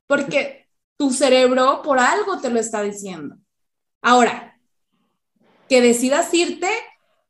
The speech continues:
o no es otra cosa, pero que tú lo sabes en un principio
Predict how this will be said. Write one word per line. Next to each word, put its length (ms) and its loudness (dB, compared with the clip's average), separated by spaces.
o 160 0
no 300 0
es 220 -2
otra 220 -8
cosa, 440 -4
pero 260 4
que 120 2
tú 200 -2
lo 120 4
sabes 380 2
en 120 -4
un 140 0
principio 640 -6